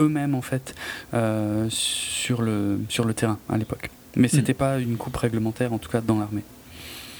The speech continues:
Speaker 2: Ouais.
Speaker 1: américaine.
Speaker 2: En même temps, bon.
Speaker 1: Ouais, bon.
Speaker 2: À ce moment-là, tu vois.
Speaker 1: Ouais, non, c'est clair. Bon, il y a eu des critiques à ce sujet, hein, c'est pour ça que je le signale, en fait, hein, je l'ai lu, euh,
Speaker 2: Hmm.
Speaker 1: parce que je l'ai pas,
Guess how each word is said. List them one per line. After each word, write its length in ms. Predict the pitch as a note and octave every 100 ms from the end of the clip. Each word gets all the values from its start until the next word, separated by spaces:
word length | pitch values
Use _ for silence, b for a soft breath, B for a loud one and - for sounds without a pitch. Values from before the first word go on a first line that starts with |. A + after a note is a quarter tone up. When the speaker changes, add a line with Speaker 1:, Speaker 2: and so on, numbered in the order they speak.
| B B -
Speaker 2:
Ouais. 80 | B2
Speaker 1:
américaine. 380 | A#2 A2 A2 C3
Speaker 2:
En 20 |
même 120 | G#2+
temps, 200 | G2 G#2+ F#2+
bon. 120 | G2 - - B B
Speaker 1:
Ouais, 120 | B2 A2
bon. 120 | A2 G2+ G2+
Speaker 2:
À 80 | -
ce 140 | - A#2+
moment-là, 260 | G2+ G#2 G#2
tu 100 | -
vois. 260 | G2+ G#2+
Speaker 1:
Ouais, 60 | G2
non, 100 | G2
c'est 120 | G2 -
clair. 160 | G#2+ - - - - - - - - - - - B B -
Bon, 80 | C#3+
il 80 | D3+
y 20 |
a 40 |
eu 60 | E3
des 120 | E3
critiques 340 | - D3+ E3+
à 60 | D3+
ce 80 | -
sujet, 220 | C#3+ D3+
hein, 100 | C3+
c'est 100 | B2+
pour 120 | C3 -
ça 140 | C#3+
que 60 | B2
je 60 |
le 60 | B2
signale, 400 | - B2+ C3+ A2+
en 60 |
fait, 280 | G#2+ D3 -
hein, 200 | A#2 A2
je 100 | G#2+
l'ai 100 | A2
lu, 240 | A2 B2 G#2
euh, 180 | G2 G#2
Speaker 2:
Hmm. 40 |
Speaker 1:
parce 120 | A2+ -
que 120 | G2+
je 60 | G2
l'ai 60 |
pas, 200 | G2 -